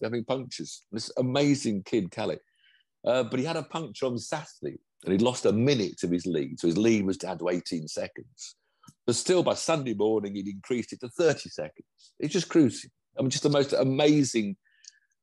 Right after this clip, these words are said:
calmness for this future talent that just looks like he's gonna dominate rallying for a while to come.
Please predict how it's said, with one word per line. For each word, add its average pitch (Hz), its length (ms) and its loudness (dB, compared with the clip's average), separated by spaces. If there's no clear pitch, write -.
calmness 151 640 -2
for - 60 -12
this 87 220 -6
future 117 420 2
talent - 500 -2
that 73 200 -6
just 87 240 -2
looks - 240 0
like 82 120 0
he's 80 100 -10
gonna 76 160 2
dominate 87 420 0
rallying 80 280 0
for 76 100 -6
a 73 40 -2
while 82 200 0
to - 180 -16
come. 104 320 -8